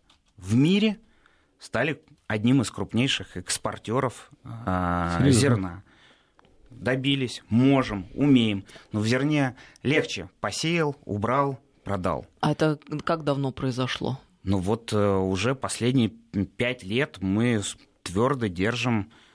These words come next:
Speaker 1: а, второе, третье место в экспорте, а, зерна. Я вам даже больше того скажу. И по молоку мы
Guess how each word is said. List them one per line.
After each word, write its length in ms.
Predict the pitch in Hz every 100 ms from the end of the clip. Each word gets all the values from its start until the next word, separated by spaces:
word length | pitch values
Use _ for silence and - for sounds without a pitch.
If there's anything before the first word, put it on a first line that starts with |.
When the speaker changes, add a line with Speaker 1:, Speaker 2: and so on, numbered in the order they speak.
| _
Speaker 1:
а, 400 | - 92 90 87 85
второе, 560 | - 101 101 123 143
третье 500 | - 101 113 123 110
место 460 | 98 101 120 - 110
в 100 | 90
экспорте, 680 | 104 - - 107 - 104 98 - - _
а, 120 | 95
зерна. 420 | 92 107 104 104 104
Я 240 | 95 110
вам 200 | 117 117
даже 220 | 113 113
больше 300 | 110 131 147 -
того 200 | 131 110
скажу. 360 | - 95 90 -
И 100 | 135
по 220 | 131 139
молоку 800 | 127 123 117 117 - 123 180 120 - _ _ _ _ _ _ _ _ -
мы 440 | 110 123 120 107